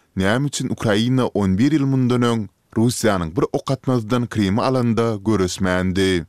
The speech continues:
Mundan başga da Kremde eýýäm Obamanyň döwründen öňde möhüm rus harby bazalary bardy, diýip Trump sosial ulgamda ýazdy. Onuň pikiriçe, parahatçylyk şertnamasy eýýäm golay we Zelenski elinde hiç kili güýçli kartasy bolmadyk ýagdaýynda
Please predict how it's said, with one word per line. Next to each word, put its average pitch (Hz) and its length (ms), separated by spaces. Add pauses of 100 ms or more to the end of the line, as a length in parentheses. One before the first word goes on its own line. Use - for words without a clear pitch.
(160)
Mundan 98 420
başga 107 320
da 90 100
Kremde 107 500
eýýäm 98 460
Obamanyň 123 640
döwründen 113 520
öňde 113 480 (200)
möhüm 101 420
rus 147 180
harby 110 400
bazalary 90 580
bardy, 87 640 (280)
diýip 107 200 (120)
Trump 117 360
sosial 104 480
ulgamda 123 420
ýazdy. 90 600 (300)
Onuň 101 280
pikiriçe, 135 480
parahatçylyk 107 640
şertnamasy 123 640
eýýäm 95 460
golay 95 400 (260)
we 107 240
Zelenski 127 800
elinde 95 460
hiç 131 340
kili 95 240
güýçli 92 380
kartasy 110 600
bolmadyk 131 420
ýagdaýynda 117 760